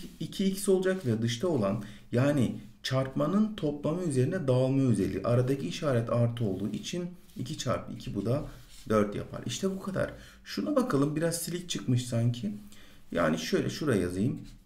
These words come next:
X çarpı x artı üç. Soru bu şekilde. Hemen bunu bununla çarptığımda x kare artı x'i üç ile çarptığımda üç x olacaktır. İşte bir soru böyle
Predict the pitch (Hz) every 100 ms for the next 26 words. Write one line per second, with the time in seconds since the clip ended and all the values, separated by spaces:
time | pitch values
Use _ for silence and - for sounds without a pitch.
0 | - 190 190 - - 101 95 98 - 196
1 | 208 - - 156 - - 107 117 127 -
2 | - 127 - - - 127 190 262 - 196
3 | - 95 123 - - - - - 185 196
4 | 190 190 185 196 185 - 131 117 - 104
5 | 98 95 - - - - 180 180 185 110
6 | 107 123 190 190 190 - - - 117 120
7 | - 135 - - 98 98 - 85 - -
8 | 98 123 160 - - - 233 - - -
9 | - - - - - 104 98 - - -
10 | 120 131 123 - 87 113 143 127 - 85
11 | 131 165 - - - - - 120 92 113